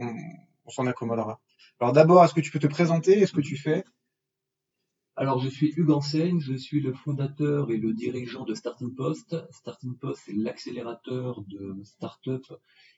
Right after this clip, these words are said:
Speaker 2: et l'accélérateur d'open innovation du groupe La Poste. Et notre métier, c'est d'accompagner l'ensemble des métiers de La Poste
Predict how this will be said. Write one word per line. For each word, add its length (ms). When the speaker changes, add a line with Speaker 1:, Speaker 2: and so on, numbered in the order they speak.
Speaker 2:
et 80
l'accélérateur 640
d'open 360
innovation 600
du 120
groupe 180
La 120
Poste. 460
Et 160
notre 400
métier, 720
c'est 240
d'accompagner 580
l'ensemble 680
des 120
métiers 640
de 120
La 140
Poste 500